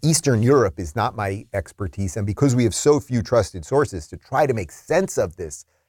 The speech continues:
has been difficult. That's why I had Nikki Haley on. That's why I had our former ambassador to Germany, Rick Grenell, on earlier in the week.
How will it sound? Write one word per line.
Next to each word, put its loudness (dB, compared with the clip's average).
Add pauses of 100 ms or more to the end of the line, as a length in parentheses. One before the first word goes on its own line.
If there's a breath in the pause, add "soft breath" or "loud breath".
has 2
been -2
difficult. 0
That's 2
why 2
I -2
had -2
Nikki -10
Haley 2
on. 0
That's -8
why -4
I -12
had -6 (320)
our -4
former -2
ambassador -6
to -14
Germany, -4
Rick -8
Grenell, 0
on 0
earlier 0
in -2
the -2
week. -4